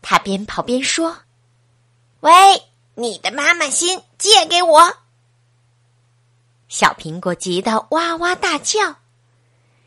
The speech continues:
这时候，妈妈正好走过来。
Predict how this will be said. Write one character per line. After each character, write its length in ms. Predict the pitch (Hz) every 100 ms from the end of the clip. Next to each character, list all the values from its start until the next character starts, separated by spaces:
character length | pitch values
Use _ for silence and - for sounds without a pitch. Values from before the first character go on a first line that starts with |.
| _ _ _
这 280 | - 453 370
时 220 | - 285
候， 400 | - 294 269 277 - - - -
妈 120 | 381 440 453
妈 120 | 415 294
正 240 | 302 277
好 220 | - 233
走 220 | 240 208
过 180 | 196 214
来。 360 | 202 190 196